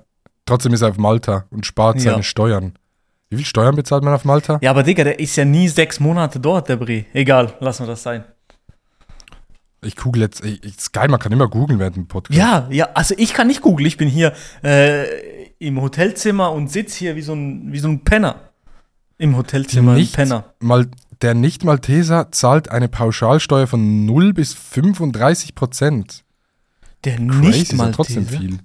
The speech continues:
Speaker 1: Kannst
Speaker 2: Ja,
Speaker 1: du grad
Speaker 2: ja,
Speaker 1: in die
Speaker 2: ja.
Speaker 1: Schweiz ziehen.
Speaker 2: Ja,
Speaker 1: Wunderschöne
Speaker 2: hä?
Speaker 1: Rie in Basel.
Speaker 2: Ja, ich mein, du, du bist der Steuersparer, du weißt eben schon, wie es geht.
Speaker 1: Ja, Digga, ich spar gar nix.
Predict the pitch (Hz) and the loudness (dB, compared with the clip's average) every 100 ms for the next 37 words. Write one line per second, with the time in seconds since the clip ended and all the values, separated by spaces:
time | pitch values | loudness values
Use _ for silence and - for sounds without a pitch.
0 | - 104 101 123 131 98 - 92 95 - | -8 -4 -2 0 0 0 -2 -4 -6 -8
1 | - 98 95 - - 113 117 113 113 117 | -10 -8 -8 -10 -16 -6 -2 0 0 0
2 | 110 107 110 117 120 104 104 104 107 101 | 2 0 0 0 0 0 0 2 0 -2
3 | 98 - _ _ _ _ _ _ _ _ | -8 -10 _ _ _ _ _ _ _ _
4 | _ _ 131 139 135 - 131 123 117 113 | _ _ -6 -4 -6 -8 -10 -4 -4 -4
5 | - _ _ _ - 180 214 139 220 160 | -8 _ _ _ -4 0 0 0 0 0
6 | - 139 123 127 120 113 - 113 107 113 | 2 0 0 0 0 -2 -2 0 0 -2
7 | 117 117 117 117 117 160 170 123 - 117 | -2 -4 -4 -8 -8 -8 -8 -8 -8 -10
8 | 110 - _ _ - _ _ _ - 98 | -10 -16 _ _ -20 _ _ _ -14 -8
9 | 92 92 95 98 95 - 95 92 92 117 | -6 -4 -4 -4 -6 -6 -6 -4 -4 -4
10 | 95 - | -6 -10